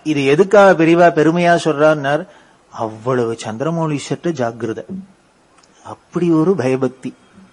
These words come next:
அது யாரா இருந்தாலும் சரி. அதுதான் இது எதுக்கு சொல்றேன், மேலூர் மாமா, மேலூர் மாமான்னா அவர் யாரு, அவரோட character என்னன்னு தெரிஞ்சுட்டாதான் த-, புரியும்.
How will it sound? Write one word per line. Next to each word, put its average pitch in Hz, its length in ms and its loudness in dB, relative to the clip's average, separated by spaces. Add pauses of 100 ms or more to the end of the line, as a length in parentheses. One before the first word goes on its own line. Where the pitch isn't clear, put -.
(680)
அது 123 200 -8
யாரா 135 440 0
இருந்தாலும் 160 380 2
சரி. 127 240 -4 (2500)
அதுதான் 147 360 -2 (180)
இது 127 200 -2
எதுக்கு 156 260 0
சொல்றேன், 151 340 -2
மேலூர் 151 320 2
மாமா, 147 320 -2
மேலூர் 147 380 -4
மாமான்னா 151 400 -4 (140)
அவர் 131 240 -2
யாரு, 135 420 2 (160)
அவரோட 147 400 2 (880)
character 151 500 0
என்னன்னு 170 460 0
தெரிஞ்சுட்டாதான் 156 680 0 (200)
த-, 123 160 -12
புரியும். 147 380 -2